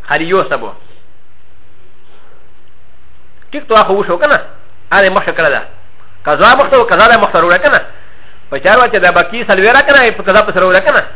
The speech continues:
خدای په مسله پیژنه، د نن سبون مې کنه، دا په څه وکړلو. اول دا مخ ته وکړ. په باقي نه.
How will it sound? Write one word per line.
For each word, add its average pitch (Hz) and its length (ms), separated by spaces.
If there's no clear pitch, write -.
خدای 214 180
په 233 100
مسله 208 280
پیژنه، 233 420
د 202 80
نن 208 240
سبون 196 280
مې 175 180
کنه، 220 140
دا 196 140
په 185 100
څه 160 80
وکړلو. 147 360
اول 190 180
دا 175 160
مخ 160 160
ته 135 80
وکړ. 117 280
په 151 80
باقي 160 300
نه. 131 120